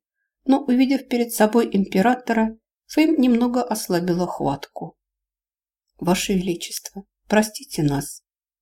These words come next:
безупречно светским тоном сказала леди Джевидж,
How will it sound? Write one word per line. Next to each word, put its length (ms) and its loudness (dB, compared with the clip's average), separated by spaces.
безупречно 640 0
светским 500 -2
тоном 420 0
сказала 580 0
леди 300 -2
Джевидж, 720 -4